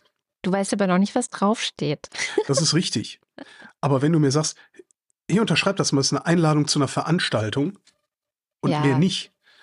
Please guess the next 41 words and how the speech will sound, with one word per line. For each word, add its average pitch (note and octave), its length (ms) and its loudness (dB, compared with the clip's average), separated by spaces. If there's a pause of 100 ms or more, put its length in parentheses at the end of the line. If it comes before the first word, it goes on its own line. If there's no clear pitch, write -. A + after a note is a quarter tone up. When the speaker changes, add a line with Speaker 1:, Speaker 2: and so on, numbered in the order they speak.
(220)
Speaker 2:
das C3 160 0
unterschreibe D3 640 2
ich - 100 -2
doch B2+ 200 -2
nicht. A2+ 340 -2 (600)
Speaker 1:
Ja, F#3 200 -4
ja. C#3+ 240 -8 (540)
Speaker 2:
Das C#3+ 120 2
ist C3 60 0
ja E3+ 80 2
auch D3 80 2
was C3+ 140 0
für - 80 2
eine B2 100 2
Veranstaltung. A#2 760 -4
Wer B2 80 -2
kommt G3 220 0
denn G#2+ 140 -2
da? A2 360 -4
<laughs> - 420 -6
Das - 180 0
ist, - 320 -2 (320)
da, - 80 0
ich - 200 -2
hab A#3 140 -4
sehr G3+ 200 0
viele A2 220 -2
Fragen. G2+ 400 -8 (480)
Aber D3+ 320 0 (120)
vielleicht C3 360 -2
beantwortet A2+ 480 -4
Korrektiv B2 480 -4
die - 80 -4
noch A#2+ 180 -2
oder C3+ 140 0
vielleicht B2+ 340 0
jemand A2+ 220 2
anders C3 240 0
von A2+ 140 -4
den G#2 100 -4
Medien. G#2+ 340 -4